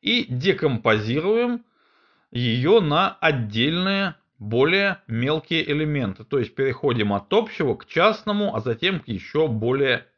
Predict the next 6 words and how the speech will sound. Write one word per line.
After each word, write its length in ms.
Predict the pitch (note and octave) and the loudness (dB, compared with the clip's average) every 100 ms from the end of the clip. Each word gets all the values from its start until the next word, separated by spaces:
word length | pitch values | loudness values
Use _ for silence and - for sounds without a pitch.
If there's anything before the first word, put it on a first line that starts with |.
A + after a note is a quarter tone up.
| _ | _
частному. 680 | - A#2+ F#2 - D#2+ D#2 _ _ _ _ _ _ | -2 -2 -2 -8 -16 -16 _ _ _ _ _ _
То 160 | E3+ D#3 | 2 4
есть 400 | G#2+ - _ _ _ _ _ | 4 -2 _ _ _ _ _
профессиональное 1040 | B2 A#2+ B2+ - D#3 D#3 D3 B2+ A#2+ A2+ | -4 -4 -4 2 2 2 0 0 0 0
мастерство 920 | A2+ B2 B2 - A2+ G2+ _ B2 G3 F#3 | 0 0 0 -2 -4 -4 _ 0 2 2
мы 340 | C#3+ D#3+ - | 0 0 -2